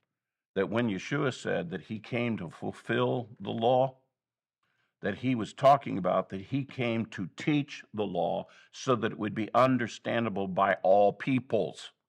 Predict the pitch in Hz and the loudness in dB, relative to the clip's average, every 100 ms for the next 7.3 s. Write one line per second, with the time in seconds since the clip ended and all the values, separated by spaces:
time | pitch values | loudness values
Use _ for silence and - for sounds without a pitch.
0 | _ _ 113 104 101 117 117 - - _ | _ _ -4 -2 0 4 4 2 -8 _
1 | _ _ _ _ _ _ _ 107 107 104 | _ _ _ _ _ _ _ 0 0 0
2 | 104 95 95 - - 139 - 139 127 - | -4 -4 -6 -4 0 0 0 -2 -2 -4
3 | - 117 107 - 123 113 120 117 95 98 | -2 0 2 2 2 2 -4 -4 -2 -2
4 | 98 98 - 95 95 95 98 151 151 101 | -2 -4 -6 -8 -6 -6 -6 -2 -2 -2
5 | - _ _ _ 90 104 131 92 98 113 | -6 _ _ _ 0 0 0 -8 -4 -2
6 | 117 - _ - 98 98 104 98 - 98 | -2 -10 _ -8 -6 -4 -4 -6 -8 -8
7 | - 90 | -6 -8